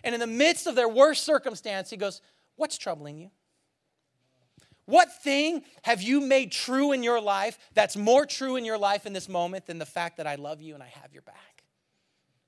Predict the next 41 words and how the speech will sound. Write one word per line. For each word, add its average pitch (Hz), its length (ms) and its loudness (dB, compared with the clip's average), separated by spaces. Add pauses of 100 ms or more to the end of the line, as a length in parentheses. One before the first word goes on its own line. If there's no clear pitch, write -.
(460)
And 143 100 -16
that 143 60 -14
you 151 100 -12
have 139 100 -10
access 143 500 -14
to - 120 -20
me? 127 280 -20 (680)
What 247 240 -2
thing 247 260 -12
has 170 120 -14
gotten 156 320 -14 (100)
bigger 170 320 -14
than 139 220 -20
that 123 320 -16 (400)
in 147 120 -12
your 139 120 -10
life 131 260 -10
right 139 80 -10
now?" 139 120 -8
I 196 140 4
don't 233 160 0
know 214 160 4
if 165 100 -2
maybe 185 200 -8
that's 180 240 -4
the 170 80 -12
only 165 240 -8
thing 170 180 -14
you 165 80 -12
needed 160 220 -16
to 139 80 -20
hear 185 180 -20
this 120 180 -20
Easter 117 260 -20
season, 123 280 -20
is 117 100 -20
what 196 280 -6 (320)
thing 151 260 -10
is 120 100 -18
going 165 340 -8
on 139 200 -20